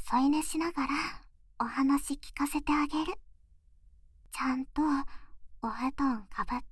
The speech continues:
て、いい子で聞いててね。じゃあ、始めるよ。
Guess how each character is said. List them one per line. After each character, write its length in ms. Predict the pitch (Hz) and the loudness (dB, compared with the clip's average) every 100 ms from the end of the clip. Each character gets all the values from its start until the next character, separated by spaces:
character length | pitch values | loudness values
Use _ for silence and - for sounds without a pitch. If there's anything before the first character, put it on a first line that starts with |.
| - | -2
て、 80 | 269 - - - - - - - - - - - | 0 0 -4 -8 -12 -14 -16 -16 -18 -18 -6 -2
い 100 | 339 | -2
い 40 | - | -4
子 160 | 370 | -4
で 80 | 320 226 | -4 -6
聞 180 | - 233 | -6 -6
い 60 | 233 | -2
て 120 | 269 | -2
て 140 | - | -2
ね。 240 | 220 233 311 427 - - - - - - - - - - - - - - - - - - - - - - - _ - _ - - | -4 0 2 0 -8 -12 -16 -18 -18 -20 -20 -20 -20 -20 -20 -20 -20 -20 -20 -20 -20 -20 -20 -20 -20 -20 -20 _ -20 _ -20 -10
じ 80 | - | -2
ゃ 60 | 254 | 0
あ、 480 | 240 - - - - - | 0 -4 -8 -14 -20 -8
始 340 | - - 233 | -6 -2 0
め 140 | 262 | 2
る 100 | 269 | 2
よ。 120 | 269 | 2